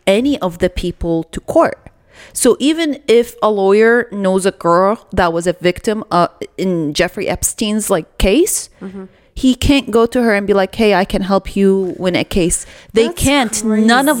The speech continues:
Speaker 1: the
Speaker 2: crazy.
Speaker 1: girls can actually go to court.
Speaker 2: That is insane.
Speaker 1: Yeah, just
Speaker 2: And
Speaker 1: because they
Speaker 2: he's
Speaker 1: paid.
Speaker 2: dead.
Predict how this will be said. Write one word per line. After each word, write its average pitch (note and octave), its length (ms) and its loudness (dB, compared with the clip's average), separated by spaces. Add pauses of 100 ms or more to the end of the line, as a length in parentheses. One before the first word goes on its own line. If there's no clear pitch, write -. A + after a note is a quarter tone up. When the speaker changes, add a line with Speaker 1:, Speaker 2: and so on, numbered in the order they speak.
Speaker 1:
the A3 80 2
Speaker 2:
crazy. E3+ 60 -10
Speaker 1:
girls G3+ 600 0 (380)
can G3+ 480 2 (180)
actually G3 500 0
go F#3 260 2
to - 200 -6
court. - 560 -2 (2000)
Speaker 2:
That D#4 280 -10
is B3 300 -12
insane. G3 720 -10
Speaker 1:
Yeah, G#3 360 0
just G#3+ 240 -2
Speaker 2:
And A#3 100 2
Speaker 1:
because G#3+ 140 0
they D#4+ 140 4
Speaker 2:
he's A3+ 140 -6
Speaker 1:
paid. A3 280 2
Speaker 2:
dead. E3+ 520 -4